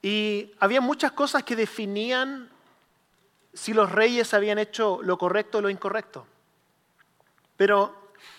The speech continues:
una cosa que es cierto para cada uno de estos reyes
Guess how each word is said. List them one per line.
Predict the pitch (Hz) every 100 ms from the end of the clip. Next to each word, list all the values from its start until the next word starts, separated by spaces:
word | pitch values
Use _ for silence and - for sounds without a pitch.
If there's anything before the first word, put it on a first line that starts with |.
| -
una | 202 240 247
cosa | 269 262
que | 226 226
es | 233 - - - _ _ _ _ _ _ _ -
cierto | - 214 226
para | 202 185
cada | 180 190 202
uno | 202
de | 202
estos | - 160
reyes | 190 247 175 160 -